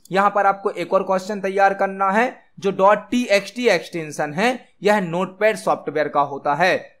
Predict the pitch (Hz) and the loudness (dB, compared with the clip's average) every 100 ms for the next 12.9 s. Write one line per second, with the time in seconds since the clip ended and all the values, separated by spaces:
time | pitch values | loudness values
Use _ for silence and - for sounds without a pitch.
0 | 160 196 196 220 214 214 175 180 202 185 | -4 -4 0 2 2 0 -2 -2 -2 0
1 | 170 170 160 160 160 165 - 170 165 170 | 0 0 -2 -2 0 -2 -4 -12 -10 -8
2 | 165 175 196 208 226 226 _ - 165 165 | -6 -2 4 4 4 0 _ 0 2 2
3 | - 185 202 202 - 240 214 - _ 165 | 0 -2 0 -2 -6 -6 -6 -12 _ 4
4 | 214 220 220 214 220 185 180 180 170 165 | 4 6 2 2 0 -4 -2 0 0 0
5 | 165 156 151 151 - 156 143 151 143 135 | -2 -2 0 -4 -4 -14 -10 -10 -8 -4
6 | 147 170 240 247 - - - 208 233 - | -2 2 2 0 -14 -6 4 6 6 2
7 | 151 151 135 - 240 240 - 190 - - | 0 2 0 -4 -6 -6 0 0 0 -10
8 | _ _ 190 185 185 175 185 165 185 190 | _ _ -10 -4 -4 -4 -6 -4 -4 -2
9 | 214 147 135 131 143 175 247 - - - | -2 -2 -4 -6 -2 2 0 -2 -12 -2
10 | 175 175 - 202 117 110 135 233 - _ | -2 -2 -4 -4 -4 -4 0 0 -2 _
11 | 160 185 117 _ - 208 214 214 156 131 | -8 -8 -8 _ -4 -4 -2 -4 -2 -4
12 | 127 147 - - 175 - 190 185 | -4 -8 -6 -6 -6 -4 -6 -4